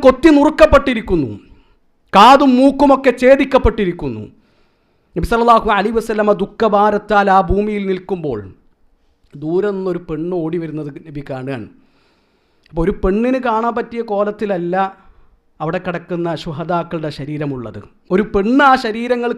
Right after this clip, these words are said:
കാണുക എന്നത് നബി സല്ലല്ലാഹു അലൈഹി വസല്ലമ വെറുത്തു. നബി സല്ലല്ലാഹു അലൈഹി വസല്ലമ വിളിച്ചു പറഞ്ഞു സഹാബിമാരോട്, "അൽ മർഅ, അൽ മർഅ." സഹാബിമാർ, ഒരു പെണ്ണ് വരുന്നുണ്ട്, അവരെ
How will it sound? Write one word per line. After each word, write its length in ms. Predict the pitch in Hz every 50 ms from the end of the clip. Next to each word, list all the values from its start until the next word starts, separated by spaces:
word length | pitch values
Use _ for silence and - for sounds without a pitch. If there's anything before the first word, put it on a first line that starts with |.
| 233
കാണുക 340 | 202 190 196 208 220 208 220 220 214 214 208 202
എന്നത് 240 | 190 196 190 185 202 208 208 - _ _ _
നബി 100 | - 175 160
സല്ലല്ലാഹു 380 | 185 202 202 202 208 190 196 202 180
അലൈഹി 140 | 180 180 180
വസല്ലമ 280 | 175 175 180 180 180 170 156
വെറുത്തു. 340 | 151 143 127 - - 139 113 101 - _ _ _ _ _ _ _ _ _ _ _ _ -
നബി 100 | 139 139
സല്ലല്ലാഹു 340 | - 180 185 190 185 180 185 190
അലൈഹി 140 | 175 165 165 156
വസല്ലമ 260 | - 175 170 175 170 160
വിളിച്ചു 240 | 151 151 - - 185 175
പറഞ്ഞു 200 | 160 156 156 147 -
സഹാബിമാരോട്, 680 | 139 - - 156 156 165 160 156 156 147 147 143 127 127 117 98 - - _ _ -
"അൽ 100 | 151 147 143 156
മർഅ, 360 | 156 160 151 151 - - 139 135 117 110 - - _ _ _ - 156
അൽ 80 | 156 151 156 160
മർഅ." 340 | 165 160 156 156 - 151 131 120 104 _ _ _ _ _ _ _ _ _ _ _ _ _ _ _ _ _ -
സഹാബിമാർ, 480 | 165 156 165 180 185 202 214 214 208 208 214
ഒരു 80 | 220 214 -
പെണ്ണ് 240 | 214 202 220 240 247 247
വരുന്നുണ്ട്, 400 | 240 208 214 220 208 185 160 139 110 - - -
അവരെ 160 | 180 214 233